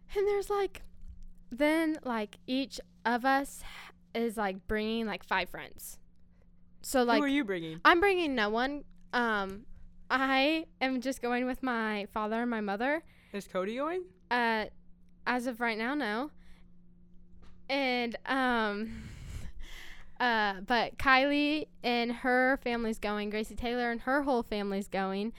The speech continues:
Speaker 1: Haley Coons and her whole
Speaker 2: That's
Speaker 1: family's
Speaker 2: thirty people
Speaker 1: going.
Speaker 2: right there
Speaker 1: Yeah,
Speaker 2: already.
Speaker 1: yeah. And then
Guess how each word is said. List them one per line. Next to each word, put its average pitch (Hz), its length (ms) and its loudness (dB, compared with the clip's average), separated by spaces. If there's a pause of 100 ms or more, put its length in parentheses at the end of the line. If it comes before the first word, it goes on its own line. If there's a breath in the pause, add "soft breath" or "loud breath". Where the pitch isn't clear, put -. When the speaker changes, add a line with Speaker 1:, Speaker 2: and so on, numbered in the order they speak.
(600 loud breath)
Speaker 1:
Haley 269 300 4
Coons 277 360 4
and 254 140 4
her 320 220 4
whole 302 180 4
Speaker 2:
That's 240 240 2
Speaker 1:
family's 233 200 4
Speaker 2:
thirty 226 180 6
people 214 180 4
Speaker 1:
going. 220 160 4
Speaker 2:
right - 180 4
there - 280 2
Speaker 1:
Yeah, 254 260 10
Speaker 2:
already. 185 240 2
Speaker 1:
yeah. 233 300 4 (160)
And 277 220 0
then 320 280 2